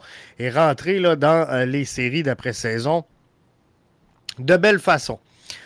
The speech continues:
C'est un, un marathon, on va se le dire, qui se termine pour, euh, le C F Montréal demain avec la conclusion d'une série de dix rencontres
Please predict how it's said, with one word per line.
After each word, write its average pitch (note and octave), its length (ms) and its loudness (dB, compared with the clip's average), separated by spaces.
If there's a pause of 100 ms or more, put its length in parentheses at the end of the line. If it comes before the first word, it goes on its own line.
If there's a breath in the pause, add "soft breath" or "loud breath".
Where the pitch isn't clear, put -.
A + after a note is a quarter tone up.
C'est G#3+ 560 0
un, E3 460 4
un D3 120 2
marathon, E3+ 720 2
on D3 60 0
va C#3+ 140 0
se - 120 -6
le C#3 100 0
dire, E3 280 -2
qui - 100 -12
se - 120 -12
termine D3+ 520 0
pour, C#3+ 440 0
euh, B2+ 100 4
le B2+ 160 0
C C#3+ 380 0
F - 100 -10 (160)
Montréal C3 640 0
demain A#2+ 380 -2 (480 loud breath)
avec C3 640 -2 (500)
la C3+ 320 4 (140)
conclusion C#3+ 800 0
d'une B2+ 180 -2
série C#3 480 -4
de B2 160 -4
dix A#2+ 840 -4
rencontres C#3+ 1000 -2